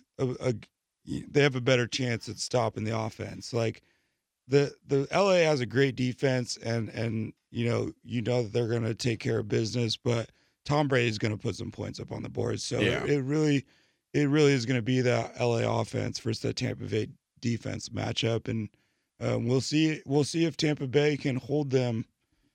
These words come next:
Speaker 1: you know, under twenty, 'cause that's probably what it's gonna take.
Speaker 2: Yeah, I mean, I
Speaker 1: Which
Speaker 2: think
Speaker 1: is not gonna be easy to do. This is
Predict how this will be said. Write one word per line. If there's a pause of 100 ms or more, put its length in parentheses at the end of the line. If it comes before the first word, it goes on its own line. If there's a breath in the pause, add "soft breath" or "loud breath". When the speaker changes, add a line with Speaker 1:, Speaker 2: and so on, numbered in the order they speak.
(140)
Speaker 1:
you
know,
under
twenty,
'cause
that's
probably
what
it's
gonna
take. (800)
Speaker 2:
Yeah,
I
mean, (220)
I
Speaker 1:
Which
Speaker 2:
think
Speaker 1:
is
not
gonna
be
easy
to
do.
This
is